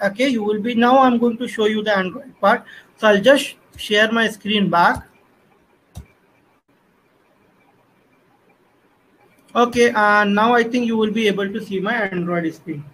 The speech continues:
So students, you have to just see it very clearly. Okay, just try to understand what am I doing. If you are not able to follow me now, it's not a problem. Okay, you can see the replay video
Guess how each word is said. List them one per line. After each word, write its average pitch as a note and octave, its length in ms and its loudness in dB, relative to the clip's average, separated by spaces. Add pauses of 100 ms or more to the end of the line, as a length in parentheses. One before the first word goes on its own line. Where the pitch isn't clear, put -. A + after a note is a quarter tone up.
(400)
So C#4 120 2
students, D4 560 2 (160)
you B3 180 2
have C#4 280 4
to F4+ 160 2
just D4 420 0
see C#4 300 0
it C#4 100 -8 (180)
very F#3 600 -4
clearly. F3+ 720 -2 (180)
Okay, G3+ 420 0 (340)
just C4+ 300 -2
try A3+ 220 2
to A#3 180 -8
understand A3+ 720 0
what G#3+ 240 2
am G#3 160 0
I F#3+ 160 2
doing. F#3 480 -2 (400)
If C#4 200 -2
you D4+ 80 2
are D#4+ 100 6
not C4 360 2
able D4+ 280 0
to E4 160 -4
follow A3 480 2
me D#4 320 4
now, F3+ 640 0
it's - 240 -18
not A3+ 340 -2
a E4 140 2
problem. F#3 640 -2
Okay, G#3 400 -2 (380)
you A3+ 200 -2
can D4+ 260 -2
see G#3 260 -12
the C4+ 140 4
replay D4+ 420 2
video D4 460 0